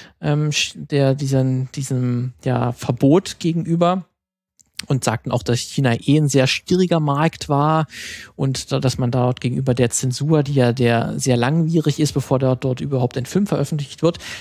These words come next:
Denn zu diesem Zeitpunkt neunzehnhundertsiebenundneunzig, achtundneunzig, ähm,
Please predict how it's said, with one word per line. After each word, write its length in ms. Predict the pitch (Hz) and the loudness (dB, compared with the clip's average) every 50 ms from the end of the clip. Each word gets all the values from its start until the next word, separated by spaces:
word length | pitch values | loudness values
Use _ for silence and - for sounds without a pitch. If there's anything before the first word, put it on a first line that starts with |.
| - - | -10 -6
Denn 80 | - 139 | -4 -2
zu 80 | - 139 | -2 0
diesem 220 | 139 135 131 123 | 0 0 0 0
Zeitpunkt 380 | - - 139 147 - 170 143 139 | 0 0 -2 -2 -2 -4 -4 -4
neunzehnhundertsiebenundneunzig, 920 | 131 - - 131 131 - - 147 135 139 135 131 123 127 - - - - | -4 -2 -2 -2 -4 -4 -6 -4 -2 0 0 0 0 -2 -2 -4 -4 -4
achtundneunzig, 640 | - - - 143 135 127 127 135 - - 143 - - - - - - - - - | -4 -4 -4 -2 0 0 0 0 -2 -4 -4 -4 -6 -14 -20 -18 -20 -16 -8 -4
ähm, 340 | 131 127 123 123 123 120 | -2 0 0 0 -2 -2